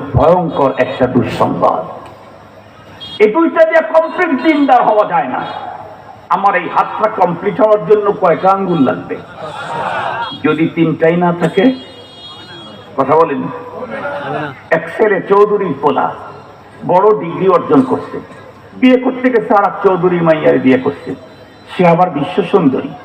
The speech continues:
সব ঠিকঠাক আছে, বাসর ঘরে গিয়ে ঢুকে দেখে স্বামীর বাম হাতের আঙ্গুল দুইটা। পরের দিন দাদির কাছে এসে চৌধুরীর মাইয়া বলবে, "ও দাদি, তুমি কার সাথে বিবাহ দিলে আমারে?"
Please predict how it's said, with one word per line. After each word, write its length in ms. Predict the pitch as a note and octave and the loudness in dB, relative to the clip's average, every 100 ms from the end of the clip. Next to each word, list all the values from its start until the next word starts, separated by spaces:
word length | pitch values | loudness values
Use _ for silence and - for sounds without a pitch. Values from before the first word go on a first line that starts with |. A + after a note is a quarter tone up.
| - - - - | -20 -20 -20 -18
সব 220 | - D#4 - - | -4 -2 0 2
ঠিকঠাক 420 | C4+ - - - | 2 2 -2 0
আছে, 240 | - - - - - - - - A#2 | -4 -6 -14 -16 -20 -20 -20 -20 -2
বাসর 380 | D3+ - E3+ D#3 | -2 2 0 2
ঘরে 280 | F3 F3+ | 2 0
গিয়ে 260 | - D#3+ C#3+ | 0 0 0
ঢুকে 480 | - - C#3 - E3+ | 0 2 2 4 0
দেখে 560 | - C3 - G#3+ - E3 - - - - - | 2 0 4 2 2 -6 -14 -20 -20 -8 0
স্বামীর 340 | D3 C#3+ B2+ | 2 4 2
বাম 400 | - - C3+ B2+ | 0 -2 0 -2
হাতের 340 | B2+ - - - - | -4 -2 -2 0 0
আঙ্গুল 400 | C#3 C#3+ B2+ B2 | 2 2 2 -2
দুইটা। 460 | - C3+ B2 - - - - - - - - - - - - - - B2+ - - - - | 2 0 2 -4 -6 -12 -20 -20 -20 -20 -20 -20 -20 -20 -20 -20 -18 -16 -16 -16 -14 0
পরের 460 | A#3+ C#4 D#4 - - | 4 4 2 0 2
দিন 320 | F#4 F#4+ C#4 - - - - - - - | 4 2 -6 -10 -14 -16 -18 -20 -10 -2
দাদির 360 | A#3 B3+ C4 - | -2 0 -4 0
কাছে 360 | C4 - E4+ C4+ | -2 0 2 2
এসে 600 | A3 F#4+ F#4+ C4 - - - - - - F#3 | 2 4 4 4 0 -8 -12 -14 -18 -8 2
চৌধুরীর 500 | F#3+ F3 G3+ F#3+ F3 | 2 4 0 0 -2
মাইয়া 360 | E3+ E3+ E3+ | -4 0 0
বলবে, 380 | D3 D3 C3+ C#3 | 2 4 4 6
"ও 120 | D#3+ | 4
দাদি, 380 | F3+ G3+ E3+ C#3 - | 4 0 0 -2 0
তুমি 180 | F3+ | -2
কার 200 | E3+ G3+ - - | 0 0 0 -4
সাথে 180 | F#3+ | -6
বিবাহ 320 | E3+ D#3 B2+ A#2 | -4 0 0 0
দিলে 220 | A#2 G#2 | -2 -2
আমারে?" 300 | F#2 F2 | -4 -4